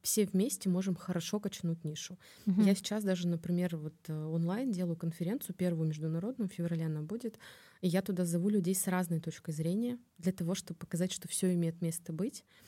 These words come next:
Speaker 1: И также здесь, если мы сделаем какой-то крутой форум с коллегами, с местными для предпринимателей, соберем их туда, покажем возможности оборудования,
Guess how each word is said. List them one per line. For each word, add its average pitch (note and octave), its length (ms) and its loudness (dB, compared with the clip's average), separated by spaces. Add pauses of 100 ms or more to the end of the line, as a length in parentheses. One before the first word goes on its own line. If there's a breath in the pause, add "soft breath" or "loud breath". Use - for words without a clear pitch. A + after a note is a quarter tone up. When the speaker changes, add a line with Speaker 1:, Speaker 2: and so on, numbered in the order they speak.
(200 soft breath)
Speaker 1:
И F#3 60 -2
также F#3+ 340 2
здесь, F3+ 340 -2
если - 180 0
мы F#3 120 6
сделаем E3+ 340 4
какой-то - 340 -6
крутой F#3 400 0
форум E3+ 520 -2
с - 460 -4
коллегами, E3 440 0
с - 140 -4
местными E3 480 -2 (320 loud breath)
для E3 200 2
предпринимателей, F3+ 1000 0
соберем F3+ 500 2
их G#3 120 -4
туда, F3 300 -2
покажем F3 460 -2
возможности F3+ 640 0
оборудования, E3 720 0